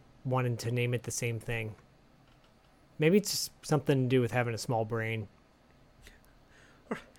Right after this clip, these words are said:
Speaker 2: or a coping mechanism.
Speaker 1: Oh, yeah. But, I mean, Bodhi was, like, you know, little. So.
Speaker 2: Sure, sure. I know, I get it. You're not knocking Bodhi, but, like, and
Speaker 1: I'm
Speaker 2: for
Speaker 1: knocking
Speaker 2: me, I've never dug that. Like, I've always been like, "Well, it's a different pet. It's a different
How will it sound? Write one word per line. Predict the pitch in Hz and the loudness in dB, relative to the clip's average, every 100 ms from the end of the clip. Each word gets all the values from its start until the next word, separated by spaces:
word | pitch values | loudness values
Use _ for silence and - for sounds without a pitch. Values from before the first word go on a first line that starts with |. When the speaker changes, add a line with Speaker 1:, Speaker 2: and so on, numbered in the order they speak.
| - - | -20 -4
Speaker 2:
or | 339 302 208 | 8 12 12
a | |
coping | - - 185 190 175 147 | 10 10 10 10 8 6
mechanism. | 131 131 104 - 135 - 202 175 143 135 165 | 6 6 2 -2 -2 0 2 2 0 0 6
Speaker 1:
Oh, | 220 214 151 127 - | 8 10 10 8 4
yeah. | - 139 117 - - - | 6 6 4 -6 -2 4
But, | 214 | 8
I | |
mean, | 214 170 | 12 12
Bodhi | 170 151 | 12 12
was, | 120 | 6
like, | 117 104 120 | 0 -4 -6
you | 117 | -6
know, | 107 | -4
little. | 113 123 107 - - 254 233 | -2 -2 -4 -8 -6 -2 0
So. | |
Speaker 2:
Sure, | 110 330 294 156 - - | 0 8 10 10 6 -10
sure. | - - 277 | -12 0 4
I | 196 233 | 4 6
know, | 302 | 8
I | 175 | 8
get | 196 165 | 8 6
it. | |
You're | 139 | 6
not | 160 143 | 4 6
knocking | 147 151 147 117 | 6 6 4 2
Bodhi, | 170 190 147 | 4 4 2
but, | 131 123 | 0 0
like, | 143 151 - - - - - | 2 0 0 -18 -20 -16 2
and | 214 220 | 4 8
Speaker 1:
I'm | |
Speaker 2:
for | 143 | 10
Speaker 1:
knocking | - 220 | 10 8
Speaker 2:
me, | 285 226 175 - - - - - - - | 6 2 -4 -10 -20 -20 -20 -20 -20 2
I've | 156 240 262 | 10 10 10
never | 240 190 165 | 8 8 10
dug | 160 160 135 | 10 10 10
that. | 120 98 - | 4 4 2
Like, | 139 147 | 4 10
I've | 196 247 185 | 10 10 8
always | 185 160 | 6 6
been | 160 | 4
like, | 147 135 | 4 2
"Well, | 143 | 2
it's | 151 151 | 0 2
a | |
different | 139 214 208 135 | 4 4 4 -4
pet. | - 254 151 | 0 2 2
It's | 127 | -2
a | 131 | -4
different | 147 175 180 147 | -2 0 2 0